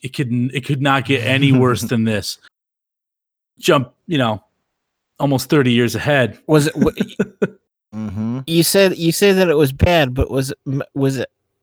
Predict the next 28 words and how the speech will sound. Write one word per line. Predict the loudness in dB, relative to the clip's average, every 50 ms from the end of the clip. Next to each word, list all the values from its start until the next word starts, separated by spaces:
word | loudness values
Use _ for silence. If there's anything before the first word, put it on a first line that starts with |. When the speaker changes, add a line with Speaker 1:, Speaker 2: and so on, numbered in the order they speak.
| _ _ _ _
Speaker 3:
accidental | -4 -4 -2 -2 0 0 2 2 2 2
mousetrap | 2 2 2 0 0 -2 -2 -2 -2 -2 0 -2 -2
on | -4
the, | -4 -6 -6 -6 -6
on | -6
the | -6 -6
tip | -6 -6 -6 -6
of | -4
your | -6 -8 -8
dick | -10 -12 -12 -12 -12
bad? | -12 -10 -10 -12 -14 -16 _ _
Speaker 1:
It | -4 -4 -2
was | 0 0 0 0 -2 -6 -8 -10 -12 _ _ _ -4
not | 0 0 2 0 2 2
that | 2 2 2 2 0
bad, | 0 2 2 2 0 -2 -4 -10 _ _ _ _ _
um, | -2 0 2 4 4 2 2 2 0 -2 -4 -6 -10 _ _ _ _ _ _ _ _ _ _ _ _
but | 0 0
it | 2 2
Speaker 3:
Then | 2 2
it, | 4
Speaker 1:
seemed | 2 2 2 2 4
Speaker 3:
then | 4
it | 4
Speaker 1:
worse | 4 4 2 2 0 -2
Speaker 3:
c-, | -4
Speaker 1:
than | -4
that. | -4 -4 -6 -6 -10